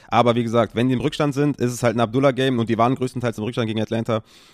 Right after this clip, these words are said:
Aber Hubbard hat halt den höheren Floor, weil er hat halt auch die Goal-Line, hat er auch den Touchdown gemacht, hatte zehn Fantasy-Punkte. Aber es ist bei weitem nicht so sexy mit Chuba Hubbard, wie am Anfang der Saison, weil Amir Abdullah da der klare Receiving-Back ist und deswegen ist Chuba Hubbard halt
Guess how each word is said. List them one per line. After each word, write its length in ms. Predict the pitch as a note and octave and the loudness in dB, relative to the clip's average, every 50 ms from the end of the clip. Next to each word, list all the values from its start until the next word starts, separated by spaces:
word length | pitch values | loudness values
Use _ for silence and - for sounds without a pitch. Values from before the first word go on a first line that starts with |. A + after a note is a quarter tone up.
| _ | _
Aber 240 | - - G2+ G#2+ G#2 | -4 -2 2 2 4
Hubbard 220 | A2 A#2+ A#2 A2+ - | 4 4 4 4 2
hat 140 | A2+ A2 | 2 2
halt 120 | A#2 G#2 - | 2 0 0
den 200 | A2 G#2+ G#2+ G#2 | 0 -2 0 2
höheren 260 | A2+ A#2+ A2+ G#2+ A2 | 2 2 2 2 0
Floor, 300 | - - A2 A#2 A2+ G#2 | 0 0 2 2 4 4
weil 100 | G#2 G#2 | 4 2
er 80 | G#2+ G#2+ | 2 2
hat 140 | G#2+ - | 0 -2
halt 180 | G2+ G#2+ G2 - | -2 -2 -2 -4
auch 80 | G2+ F#2+ | -6 -8
die 80 | F#2+ | -4
Goal-Line, 380 | G2 G#2+ G#2+ A#2 A2+ A2+ G#2+ G#2+ | -2 0 2 2 2 0 0 -2
hat 80 | G#2 | -2
er 80 | G#2 G2+ | -2 -2
auch 40 | G2 | -2
den 100 | G2+ G2 | -2 -2
Touchdown 280 | - A2 - - G2+ | -2 -2 -2 -4 -4
gemacht, 160 | G2+ G#2 G#2+ G#2 | -4 -4 -4 -4
hatte 160 | G#2+ G2 G2+ | -6 -8 -6
zehn 160 | - A2+ G#2 | -4 -4 -4
Fantasy-Punkte. 560 | - A2 A2 G#2+ A2 - G#2+ G#2 F#2+ G#2+ G2 - - - - - | -2 -4 -4 -4 -6 -8 -8 -8 -6 -6 -8 -8 -10 -20 -14 -6
Aber 220 | - G2+ A#2 B2+ | -2 0 2 2
es 80 | B2+ B2+ | 2 2
ist 100 | D3 C3+ | 0 2
bei 180 | - C3+ C3 A#2 | 2 4 4 6
weitem 380 | C3 C#3+ D#3 - D#3+ C#3 B2 | 6 4 4 4 4 4 4
nicht 160 | C3+ D3+ D3 | 4 4 2
so 140 | - C#3 C3 | 2 -2 -2
sexy 260 | - C3+ C3 - - | 0 -2 -2 0 0
mit 140 | C3 B2+ - | -2 -2 -2
Chuba 260 | - C3 A#2 A2+ A2+ | 0 0 0 2 2
Hubbard, 300 | B2 A#2 A2+ A2 A2 G#2 | 4 4 4 4 2 2
wie 80 | G#2+ A2+ | 0 0
am 80 | G#2+ G#2+ | 0 0
Anfang 240 | A#2 - - A2+ | 0 0 -2 -2
der 100 | A2 A2 | -2 0
Saison, 220 | G#2 G2 G#2+ G#2+ G#2 | 0 0 0 0 0
weil 160 | G#2+ G#2 F2+ | 0 0 2
Amir 240 | G2 G2+ G#2+ A2 G#2 | 0 0 0 0 0
Abdullah 400 | G2+ - G#2+ G#2 G#2 G2 G2 G2 - - - - - | 0 0 0 0 2 0 0 -2 -6 -12 -20 -10 -4
da 120 | - G#2 | -2 0
der 100 | G#2 G#2+ | 0 -2
klare 360 | - - A#2+ A2 A2+ A2 A2+ A2+ | -2 -2 0 0 2 2 2 0
Receiving-Back 540 | A2+ G#2 - B2+ A2+ A2 G#2 G2 F#2+ F2 | 0 -2 -2 -2 -2 0 0 0 -2 -2
ist 160 | - G#2 - - | -4 -6 -4 -4
und 60 | G2 | -4
deswegen 400 | G2 - - G#2 G2+ G2+ G2 G2 | -6 -4 -2 -2 -2 -2 -2 -4
ist 180 | G#2 - - | -6 -6 -8
Chuba 220 | - A2 G2 G2+ G#2 | -6 -4 -2 -2 -2
Hubbard 160 | G#2+ G#2 - | -2 -2 -2
halt 300 | G2+ G2 F#2 - - - | -4 -6 -6 -8 -14 -20